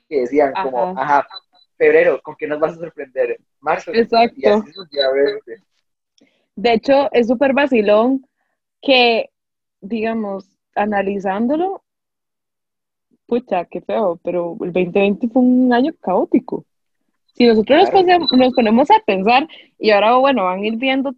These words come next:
Speaker 2: todas las noticias, ha sido un año caótico. Sí, o sea, si nos ponemos ya a analizar, a pensar, ya la seriedad, ¿cómo podía ser? Nada que, la seriedad en
Speaker 1: Ay,
Speaker 2: este
Speaker 1: no.
Speaker 2: podcast. O sea,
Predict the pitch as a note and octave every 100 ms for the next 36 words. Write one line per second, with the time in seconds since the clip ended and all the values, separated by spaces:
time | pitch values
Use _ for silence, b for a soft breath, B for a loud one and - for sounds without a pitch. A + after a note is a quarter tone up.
0 | - A#3+ A#3+ D4 C#4 G3+ G3 A3+ D4+ F#4
1 | _ _ _ _ _ _ _ _ _ _
2 | _ F#3+ F#3+ G#3 A#3 F4+ B3 F#3+ D4+ -
3 | F#3 - - A3+ G#3+ B3 G#3 A3+ G3+ G#3+
4 | G3 A3+ C#4 D#4 F4 E4+ A3+ G3 G#3+ A#3+
5 | D4+ G3+ G3 G#3 G#3+ F3+ F3+ F3 E3+ E3+
6 | E3+ F#3 F#3+ _ - - D#3+ D#3+ - F3
7 | F3 - - F#3 F#3 F3 F3 B B B
8 | _ A3 G#3 G#3 G3+ G3+ G#3+ B3 A#3+ A#3+
9 | A3 A#3+ - A3 - G3 A3+ _ _ _
10 | _ _ b b _ _ _ _ - A#3+
11 | C4+ C4 F3+